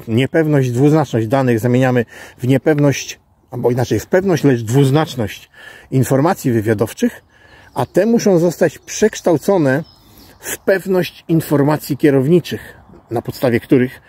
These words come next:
podejmowane są dane strategiczne.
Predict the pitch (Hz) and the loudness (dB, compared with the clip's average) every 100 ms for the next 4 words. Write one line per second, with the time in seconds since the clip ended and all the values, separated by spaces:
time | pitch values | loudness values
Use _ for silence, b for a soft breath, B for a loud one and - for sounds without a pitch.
0 | b - 151 151 135 117 117 113 113 110 | b -2 2 2 2 0 -2 0 0 0
1 | 113 117 - - 156 170 - 127 107 131 | 0 0 -4 -6 0 0 0 -2 -2 -6
2 | - 214 | -2 -2